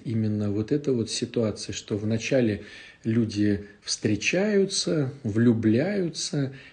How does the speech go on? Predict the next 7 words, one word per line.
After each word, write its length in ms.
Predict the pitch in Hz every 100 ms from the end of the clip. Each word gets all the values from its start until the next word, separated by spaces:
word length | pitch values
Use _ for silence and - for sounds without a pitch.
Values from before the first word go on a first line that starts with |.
| _
женятся, 960 | 110 101 139 208 185 170 - 170 147 127 - - - -
э, 320 | 123 113 104 -
проходит 500 | 113 - 180 127 123
буквально 840 | 120 - 139 151 147 117 107 98 95 -
некоторое 720 | 117 117 120 - - 110 107
время, 640 | 101 110 156 196 185 151 131 - - -
и, 760 | - 113 127 139 139 135 127 113